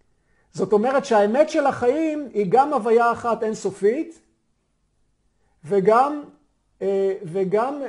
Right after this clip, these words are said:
אה, ריבוי משתנה שהוא קיים כל הזמן. עכשיו, הצד ה-, עד עכשיו זה היה די פילוסופי כזה, נכון? דברים קצת אבסטרקטיים, אבל הרעיון הבסיסי בכל המסורת הוודית, בכל הידע שמהרישי הביא,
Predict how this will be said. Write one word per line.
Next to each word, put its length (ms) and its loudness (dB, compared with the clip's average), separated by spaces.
אה, 220 -4
ריבוי 600 0
משתנה 580 -2
שהוא 280 -4
קיים 280 0
כל 180 2
הזמן. 360 -4
עכשיו, 460 -2
הצד 520 0
ה-, 460 2
עד 240 -2
עכשיו 340 0
זה 100 4
היה 100 6
די 180 6
פילוסופי 580 0
כזה, 380 -4
נכון? 340 -6
דברים 240 -2
קצת 200 -6
אבסטרקטיים, 520 -6
אבל 240 -4
הרעיון 480 2
הבסיסי 560 -6
בכל 380 -2
המסורת 540 -2
הוודית, 420 -2
בכל 260 -4
הידע 220 2
שמהרישי 600 -4
הביא, 280 -6